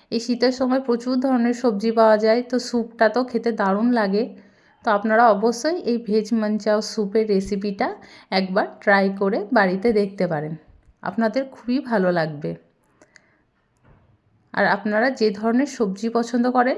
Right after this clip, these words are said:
সেই ধরনের সবজি দিতে পারেন। চাকুতে করেও খুব সুন্দরভাবে চপ করে নেওয়া যায়, কিন্তু আমি চপিং মেশিনটা কিনেছি এই স্যুপ বানাবো, সেই জন্য মোমো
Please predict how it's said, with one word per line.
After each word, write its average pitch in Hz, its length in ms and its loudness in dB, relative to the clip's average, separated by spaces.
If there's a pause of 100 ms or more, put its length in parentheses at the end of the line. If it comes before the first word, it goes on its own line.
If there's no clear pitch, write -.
সেই 240 240 0
ধরনের 220 340 0
সবজি 208 460 -4
দিতে 254 260 0
পারেন। 165 280 -4 (1160)
চাকুতে 220 420 2
করেও 247 280 2
খুব 311 200 -4
সুন্দরভাবে 254 640 2
চপ 214 240 0 (120)
করে 220 200 4
নেওয়া 208 300 2
যায়, 208 240 0 (100)
কিন্তু 226 300 -2 (360)
আমি 208 260 -2
চপিং 202 460 -2
মেশিনটা 214 560 0
কিনেছি 190 480 -2 (160)
এই 233 120 0 (200)
স্যুপ 220 360 -4
বানাবো, 208 420 0 (500)
সেই 208 240 0
জন্য 190 220 0 (120)
মোমো 202 340 2